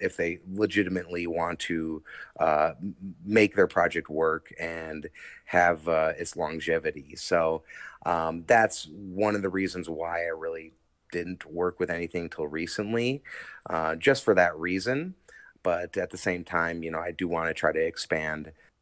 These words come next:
um, you know, wh-, what I do here in crypto, other than just trading for myself. Uh, you know, I, I, I enjoy helping people, and, you know, over time I've,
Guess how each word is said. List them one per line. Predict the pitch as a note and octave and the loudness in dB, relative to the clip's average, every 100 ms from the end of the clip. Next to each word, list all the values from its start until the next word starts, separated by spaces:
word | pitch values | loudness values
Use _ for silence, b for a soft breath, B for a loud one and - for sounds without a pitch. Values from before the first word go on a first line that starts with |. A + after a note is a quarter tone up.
| - | -4
um, | E2 D#2 D#2 D#2 D#2 | 0 0 0 -4 -6
you | F2 | -4
know, | D#2 D#2 | -2 -2
wh-, | D#2 F2+ F#2 | -2 -2 2
what | F#2+ | 4
I | F2 | 4
do | E2+ | 0
here | E2 E2 D#2 | -2 0 -2
in | |
crypto, | D2+ F#2 - D#2+ D#2 D2+ | 2 2 4 4 4 2
other | D#2 D#2 | 0 -2
than | D2+ D#2 D#2 | -2 -4 -4
just | D#2 D2+ | -6 -2
trading | E2 D#2 D#2+ | -2 -2 -4
for | - | -12
myself. | D2+ - - E3 A#2+ A2+ - _ _ - | -6 2 8 8 8 6 0 _ _ -4
Uh, | F2+ F2 F2 F2+ | 2 4 2 0
you | A2+ | -2
know, | E2 | 0
I, | F2 E2 F2 F2 | -2 -2 -4 -4
I, | E2+ E2 D#2+ | -8 -6 -4
I | |
enjoy | D#2+ E2 D#2+ D#2+ | -6 -2 -2 0
helping | E2 E2 D#2+ | 0 -2 -4
people, | D2+ D#2 - D#2+ D#2+ | -6 -6 0 0 0
and, | D#2+ D2 B B B | -2 -6 B B B
you | F2+ | -4
know, | D2+ | -2
over | D2+ D2+ | -2 -2
time | D#2 D#2 D2+ | -2 -2 -2
I've, | D2+ | -4